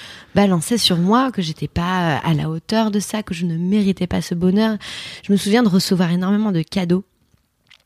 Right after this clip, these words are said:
Et plus je recevais des cadeaux, plus, euh, je, je, je, je, je pleurais en me disant, « Mais je ne serai jamais,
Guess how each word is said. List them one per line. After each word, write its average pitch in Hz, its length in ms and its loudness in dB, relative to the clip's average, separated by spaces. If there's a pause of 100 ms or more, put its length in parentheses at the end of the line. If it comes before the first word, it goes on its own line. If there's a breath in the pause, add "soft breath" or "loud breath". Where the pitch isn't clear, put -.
(180)
Et 170 60 -2
plus 202 240 2
je 175 120 2
recevais 165 280 0
des 147 80 -6
cadeaux, 170 320 -2
plus, 202 320 -4 (500 loud breath)
euh, 151 360 0
je, 147 160 -6
je, 165 200 -2
je, 156 180 -4 (540 loud breath)
je, 175 160 -2 (220)
je 151 60 0
pleurais 180 420 2
en 226 120 4
me 180 40 4
disant, « 180 140 0
Mais 175 80 2
je 160 160 -4
ne 170 40 -4
serai - 240 -2
jamais, 196 520 2